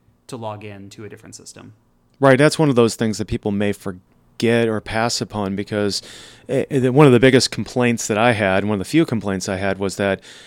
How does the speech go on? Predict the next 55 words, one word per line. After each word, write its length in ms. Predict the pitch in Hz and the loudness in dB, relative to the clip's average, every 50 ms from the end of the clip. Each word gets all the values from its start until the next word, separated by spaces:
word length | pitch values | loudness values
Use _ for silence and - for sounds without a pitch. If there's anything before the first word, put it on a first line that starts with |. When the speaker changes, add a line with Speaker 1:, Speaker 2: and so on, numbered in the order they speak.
| - - _ | -20 -20 _
Speaker 2:
"Hey, 200 | - - 151 135 | 0 4 4 6
this 160 | 123 123 - - | 6 4 2 0
is 140 | 120 - | 0 0
too 180 | - - 135 117 | 0 0 0 2
hard. 260 | 104 117 117 110 107 | 2 2 2 4 2
I 60 | 104 | 2
have 140 | 104 113 107 | 2 0 -2
to 80 | - 113 | -2 -2
remember 240 | 104 104 104 101 101 | -2 -2 -2 -2 -2
another 220 | 98 98 95 92 | -2 -2 -4 -4
password." 500 | - 92 90 90 90 - - 95 92 - _ _ - | -6 -6 -8 -6 -6 -8 -8 -10 -12 -14 _ _ -12
Of 80 | 110 - | -6 -2
course, 200 | - 127 110 - | 0 0 2 4
I 60 | 127 | 4
use 200 | 127 120 101 - | 2 2 2 0
LastPass 500 | 113 107 110 107 - - 117 98 95 110 | 0 0 0 -2 -2 -2 -2 -2 -2 -2
and 60 | 107 | -4
I 40 | 98 | -4
never 200 | 101 104 98 101 | -4 -4 -6 -6
remember 320 | 92 95 107 101 95 95 92 | -6 -4 -4 -4 -4 -4 -6
a 40 | 90 | -6
password 520 | - 95 87 85 - 95 95 95 98 92 | -6 -6 -6 -6 -6 -6 -6 -6 -6 -6
anymore, 400 | 92 92 87 87 92 92 104 110 - - - - _ _ | -6 -6 -6 -4 -4 -6 -6 -8 -10 -16 -20 -20 _ _
but, 400 | - 107 104 98 98 98 - - - - | 0 0 2 2 0 0 -4 -8 -18 -14
uh, 260 | 107 101 95 95 - - | -12 -10 -8 -8 -8 -8
we 340 | - 113 104 107 113 117 | -10 -10 -6 -2 -2 0
don't 280 | 107 117 110 110 107 - _ _ _ _ - | 2 2 2 2 0 -4 _ _ _ _ -10
prescribe 520 | - 127 - - - 123 110 110 113 98 | -6 -4 -4 -2 0 2 2 2 2 2
that 160 | 104 101 78 | 0 -2 -2
for 100 | - - | -4 -6
everybody, 400 | 95 90 101 92 101 101 98 98 | -6 -6 -6 -6 -4 -2 0 0
and 100 | 95 95 | 0 -2
nor 200 | 98 98 101 98 | -2 -2 -2 -2
would 160 | 92 95 92 90 | -4 -4 -6 -6
we, 240 | 90 98 95 92 92 | -6 -4 -4 -4 -4
uh, 40 | 92 - - - - - - - - - - - | -6 -8 -14 -20 -20 -16 -14 -14 -14 -14 -14 -14
expect 440 | 110 117 - - - - 95 - _ | -14 -12 -10 -8 -6 -8 -8 -8 _
them 140 | 101 95 90 | -10 -8 -8
to 80 | 90 | -8
have 240 | 85 90 92 90 85 | -8 -8 -8 -8 -8
that. 260 | 92 90 82 - - | -8 -10 -10 -10 -12
So 200 | - - 101 98 | -10 -8 -8 -8
that, 260 | 87 101 104 101 - - | -4 -4 -4 -4 -2 0
that's 240 | 131 143 147 - | 2 2 2 2
stellar. 560 | - - - - - - 101 107 104 98 92 92 | 0 -2 -2 -4 -4 -2 -2 -2 -2 -2 -4 -4
I 60 | 95 | -4
mean, 160 | 98 98 98 | -4 -4 -4
it's 100 | 95 - | -4 -2
that, 200 | - 123 110 71 | -2 -2 0 0
that, 160 | 110 104 92 | -2 -2 0
that 180 | - 113 104 104 | 2 2 2 0
you've 200 | 107 98 - - | -2 -6 -8 -10
tethered 340 | - - 127 117 120 107 95 | -6 -2 0 0 0 0 0
it 140 | 110 85 - | -2 -4 -4
to 400 | - - 104 101 98 95 92 90 | -6 -8 -6 -4 -4 -6 -6 -8